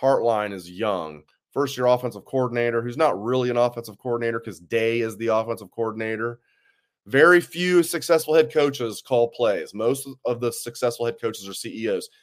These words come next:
Not all. Not all. I'm aware of Andy Reid. I'm aware of many others. I'm aware of Bill Walsh. We're gonna go back. I'm, I'm aware of these guys, okay? But who's the goat in college football? Nick Saban.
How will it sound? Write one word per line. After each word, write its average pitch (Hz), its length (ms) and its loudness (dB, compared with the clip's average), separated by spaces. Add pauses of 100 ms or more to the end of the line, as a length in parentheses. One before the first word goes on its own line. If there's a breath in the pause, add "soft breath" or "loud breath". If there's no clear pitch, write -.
(120)
Not 123 220 6
all. 151 500 6 (480)
Not 113 420 6
all. 143 520 4 (880)
I'm 127 80 -6
aware 147 260 4
of 156 80 2
Andy 147 340 0
Reid. 143 380 -2
I'm 143 60 0
aware 143 320 0
of 131 80 -4
many 139 260 0
others. 123 320 2
I'm 107 80 -10
aware 127 220 0
of 123 120 -4
Bill 131 240 0
Walsh. 135 460 2
We're 131 100 -6
gonna 131 180 0
go 131 180 2
back. 113 340 2
I'm, 120 120 -8
I'm 135 180 -4
aware 135 320 2
of 104 80 -8
these 101 160 -14
guys, 78 340 -6
okay? 117 440 0 (600)
But 117 280 4 (100)
who's 151 200 -4
the 143 80 -8
goat 139 380 0
in 127 80 -10
college 135 320 2
football? 92 380 -6
Nick 104 220 -8
Saban. 107 520 -4